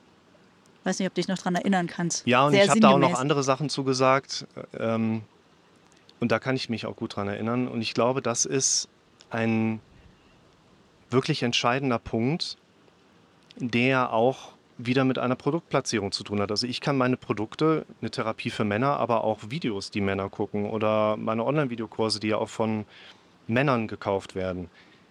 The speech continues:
Speaker 2: die kann ich ja besser platzieren, wenn ich dieses Aufklärungsmodell näher an die Leute ranbringe. Und das ist natürlich der Moment, wo Social Media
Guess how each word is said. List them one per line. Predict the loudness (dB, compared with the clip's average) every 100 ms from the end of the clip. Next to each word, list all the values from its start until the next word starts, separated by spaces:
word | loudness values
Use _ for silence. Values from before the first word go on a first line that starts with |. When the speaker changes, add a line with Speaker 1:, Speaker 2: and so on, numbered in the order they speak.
| _ _ _ _ -8
Speaker 2:
die | -4 -2
kann | 0 0
ich | 0
ja | -2
besser | 0 -2
platzieren, | -2 -4 -4 -2 0 2 0 0
wenn | 0
ich | 0 -2 -6 -12 _ _ _ _ _ -6
dieses | -2 -2 0 -2 -4 -6 _ _ _ 2
Aufklärungsmodell | 2 2 -2 0 2 0 0 0 2 2
näher | 2 2 2 0
an | -2
die | 0
Leute | 2 0 0
ranbringe. | -2 -2 -2 -4 -4
Und | -6 -4
das | -2 -2
ist | -2
natürlich | -4 -2 -2 0
der | 0
Moment, | 0 0 0 -2 -4 -10 _ _ _ _ _ _ _ _ _ _ _ _ _ _ _
wo | -10 0 4 6 6 4 0 _ _ _ _
Social | -4 0 0 2
Media | 0 2 2 2 2 -2